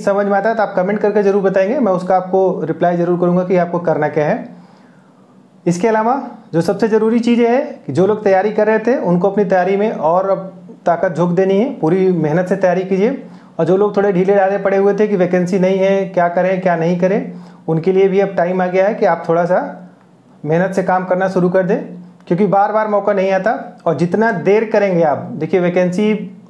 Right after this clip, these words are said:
आती हैं निकल जाएंगी, जितना देर करेंगे उतना आपके लिए selection टफ होता जाएगा, क्योंकि जो आपसे पीछे, आपके बाद के जो लड़के आ रहे हैं, जो आप,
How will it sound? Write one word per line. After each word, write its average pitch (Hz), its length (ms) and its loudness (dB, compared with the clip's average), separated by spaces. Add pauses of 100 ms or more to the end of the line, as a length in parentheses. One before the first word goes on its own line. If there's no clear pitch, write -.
(280)
आती 160 340 0
हैं 214 280 2
निकल 175 280 0
जाएंगी, 196 300 0
जितना 180 320 0
देर 202 240 2
करेंगे 220 280 0
उतना 208 520 -2 (100)
आपके 175 320 0
लिए 214 360 0 (360)
selection 185 460 0 (280)
टफ 185 160 -2
होता 160 200 -2
जाएगा, 127 280 -2 (680)
क्योंकि 180 220 2
जो 214 120 4
आपसे 208 360 0
पीछे, 190 460 0
आपके 165 280 2
बाद 180 280 0
के 226 60 0
जो 202 140 2
लड़के 185 300 0
आ 202 100 4
रहे 190 100 -2
हैं, 202 80 -2
जो 196 160 4
आप, 185 340 0